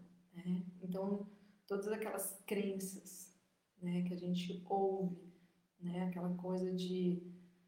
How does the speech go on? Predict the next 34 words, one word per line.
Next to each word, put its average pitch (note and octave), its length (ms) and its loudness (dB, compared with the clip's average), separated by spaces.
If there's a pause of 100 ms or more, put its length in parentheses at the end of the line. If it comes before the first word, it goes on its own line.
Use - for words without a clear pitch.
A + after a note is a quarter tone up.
(760)
por G3 220 6
exemplo, F#3 540 4
né, F3 180 4
com F3+ 180 0
dinheiro, F#3 720 4 (300)
né, F3+ 220 2
a - 20 2
gente F3+ 300 0
tem G3+ 160 2
muito, A3 560 2
né, F#3 180 -4
o F3+ 60 -2
dinheiro F3+ 220 2
é F#3 40 4
sujo, F#3+ 720 0 (680)
né, F3+ 380 0 (400)
se - 140 -12
a F#3 40 -10
pessoa F#3 300 -2
tem F#3+ 140 -4
dinheiro F3+ 180 2
é G3+ 40 0
porque - 120 -6
ela G3 100 0
roubou. F#3 800 4 (240)
Existem F#3 440 0
muitas G#3+ 420 4
famílias F3 560 2
antigamente, F3+ 840 -4 (360)
né, F3 200 0
que F3 100 0
traziam G3 540 2
essas - 340 0
crenças. - 600 -10